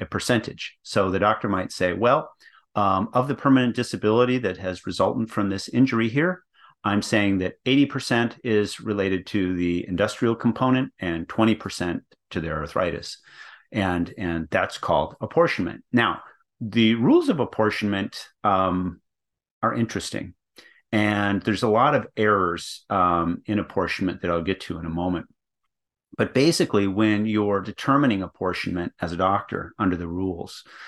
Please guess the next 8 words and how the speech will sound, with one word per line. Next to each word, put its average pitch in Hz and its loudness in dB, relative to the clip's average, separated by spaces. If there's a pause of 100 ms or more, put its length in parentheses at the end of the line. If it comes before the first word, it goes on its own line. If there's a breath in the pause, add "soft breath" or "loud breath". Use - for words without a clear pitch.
(280 loud breath)
um, 87 0
you 117 4
can 139 4
only 196 4
apportion, 127 0 (460)
uh, 85 0 (1160)
items, 92 -2 (540)
conditions 123 0